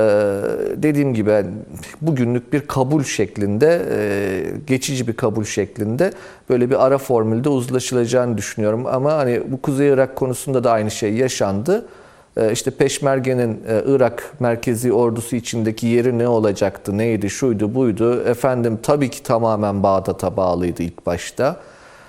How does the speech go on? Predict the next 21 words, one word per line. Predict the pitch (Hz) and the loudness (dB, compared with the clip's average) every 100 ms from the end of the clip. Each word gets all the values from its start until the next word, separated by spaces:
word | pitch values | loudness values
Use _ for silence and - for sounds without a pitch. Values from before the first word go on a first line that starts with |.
| _ 107 | _ -2
Ee, | 107 110 131 | 0 2 0
bunlar | 156 147 139 | 2 2 0
kültürel | - 143 - 156 156 147 | -2 -6 -2 4 4 6
yapılar | 123 120 110 104 | 2 2 0 2
aslında. | 87 95 - 95 92 95 135 135 | 2 0 -2 -4 -2 2 2 2
İşte | 113 - 120 | -2 -4 -4
sembolik, | - 127 127 127 127 127 | 0 0 2 0 0 -2
folklorik | - 123 120 123 123 123 - | -2 -2 0 -2 -2 -2 -4
bir, | 107 - - - | -4 -6 -14 -4
e, | 104 98 95 | 0 2 2
yapıdan | 113 113 107 117 110 | 2 0 2 2 2
bahsediliyordu | 98 98 - 90 131 170 | 0 0 -4 -2 0 0
ama | 131 127 | 0 -2
bugün | 131 135 | -4 -2
peşmerge | 135 127 - 117 101 101 | -2 -2 -2 -2 -2 -2
diye | 123 | -2
bir | 151 | 0
hakikat | 113 110 - 156 - | -2 -4 -4 -4 0
var | 131 117 | 0 2
Orta | 92 - 90 | -2 -4 -6
Doğu'da. | 71 64 - | -6 -8 -10